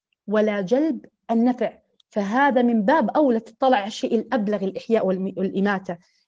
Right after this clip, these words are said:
فيه إيذان بغاية جهلهم وسخافة عقولهم، كأنهم غير عارفين بانتفاء ما نفي عن آلهتهم من الأمور المذكورة. فكأنه يقال لهم: "أنت ما تنظر إلها، ما تجيبك، ما تجيب دعائك، ما تعطيك، ما تمنعك".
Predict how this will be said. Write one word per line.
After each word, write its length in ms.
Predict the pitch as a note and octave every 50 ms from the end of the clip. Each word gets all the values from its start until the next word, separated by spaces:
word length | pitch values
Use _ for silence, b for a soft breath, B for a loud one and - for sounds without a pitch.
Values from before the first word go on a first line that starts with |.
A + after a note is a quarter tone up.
| _
فيه 360 | _ - C#4+ D4+ C#4 C4+ C#4 B3
إيذان 300 | C4 B3+ G#3 C4+ C#4+ C4+
بغاية 400 | A3 A3+ A3 B3+ C4 C4 C4 G3+ F#3+ -
جهلهم 460 | C4+ B3+ A#3+ A3 G#3 G#3 G#3 G3 F#3
وسخافة 440 | F#3+ G3+ - A#3+ - B3+ A#3+ A#3+ A3 - -
عقولهم، 640 | G#3+ G#3+ - C4 C4 C4 A#3+ A3+ G3+ G#3 F#3+ F3 - _ _ _ _ _ _ _ _ _
كأنهم 440 | - B3 - C4+ D#4 E4 D#4 D4 C4
غير 240 | B3 C4+ E4 G4 F4
عارفين 680 | - - A#3 A3 G#3+ A3 A3 - - G#3+ G3 F#3+ F#3+ - _ _ _ _ _ _ -
بانتفاء 480 | A3+ A3+ A3+ - C4+ C4 D4 C#4 -
ما 120 | A#3+ A3+ A3+
نفي 260 | A#3+ B3+ - B3+ A#3
عن 120 | G3 G#3+
آلهتهم 720 | G#3+ - G3+ G#3 G#3 G#3 A3+ C4 C4 - - G#3+ F#3+ F3+ - _ _ _ -
من 80 | G#3+
الأمور 360 | G#3+ G#3+ - G#3+ A3 B3+ C4 B3+
المذكورة. 720 | G#3+ G3 G3 G3 - _ - B3 B3 A#3 G#3+ F#3+ F3 - _ _ _ _ _ _ _ _ _ _ _ _ _ _ _ _
فكأنه 760 | - A3+ A3 G#3 - - - - - B3+ C4+ E4+ G4+ G#4 G#4+ D#4
يقال 340 | E4+ E4 - F4 E4+ E4
لهم: 180 | D#4+ D#4 C#4+ B3+
"أنت 180 | C4+ C4+ C4+ C4+
ما 140 | B3+ D4
تنظر 380 | E4+ - G#4+ A4 G#4+ E4+ F4 D#4
إلها، 380 | - D4 D#4 D4 C#4 D4 D#4+ D4
ما 140 | B3+ C#4
تجيبك، 580 | D#4 - E4+ C#4 B3 D4+ E4 C4+ D#4 D#4 D#4 -
ما 100 | A3 A#3+
تجيب 360 | A#3+ - B3+ G#3 C#4+ C4+ G#3
دعائك، 480 | G3 B3 G#3+ C4+ C#4+ C#4+ - C#4+ - A3+
ما 140 | A3+ B3 C4+
تعطيك، 580 | C4 C#4+ C4 C4 C4 - D4+ D#4 D#4 - - _ _ _ _ _ _ A3
ما 120 | A3+ B3+
تمنعك". 680 | C4+ C4+ E4+ E4 D#4+ D4+ D#4 D#4 C4+ E4 E4+ - _